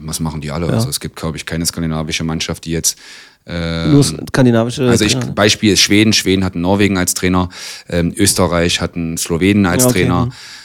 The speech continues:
Speaker 1: ähm, Schweiz hat einen Schweizer, aber da, da, da gibt's Möglichkeiten.
Speaker 2: Aber ginge das, ein anderes Land zu trainieren, von Gommern aus?
Speaker 1: Ich denke schon.
Speaker 2: Ja, okay.
Speaker 1: Ja, aber ich muss mich damit nicht beschäftigen.
Speaker 2: Ja,
Speaker 1: Dafür,
Speaker 2: ja,
Speaker 1: dafür
Speaker 2: ja, das ist ja jetzt einfach nur spekulat-, ich kam nur drauf, weil,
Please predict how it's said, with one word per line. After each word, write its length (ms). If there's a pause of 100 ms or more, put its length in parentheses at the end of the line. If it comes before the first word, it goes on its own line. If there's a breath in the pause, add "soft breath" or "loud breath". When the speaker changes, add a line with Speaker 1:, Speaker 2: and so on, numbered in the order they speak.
(120)
Speaker 1:
ähm, 140
Schweiz 360
hat 100
einen 80
Schweizer, 340
aber 160
da, 160
da, 120
da 260 (580)
gibt's 300
Möglichkeiten. 500
Speaker 2:
Aber 80
ginge 180
das, 260 (200)
ein 100
anderes 280
Land 160
zu 80
trainieren, 440
von 160
Gommern 240
aus? 240 (560)
Speaker 1:
Ich 120
denke 200
schon. 340 (100)
Speaker 2:
Ja, 180
okay. 180
Speaker 1:
Ja, 200
aber 220
ich 100
muss 100
mich 120
damit 240
nicht 120
beschäftigen. 560
Speaker 2:
Ja, 60
Speaker 1:
Dafür, 160
Speaker 2:
ja, 260
Speaker 1:
dafür 160
Speaker 2:
ja, 100
das 140
ist 120
ja 120
jetzt 140
einfach 240
nur 100
spekulat-, 420 (220 loud breath)
ich 80
kam 160
nur 80
drauf, 260
weil, 540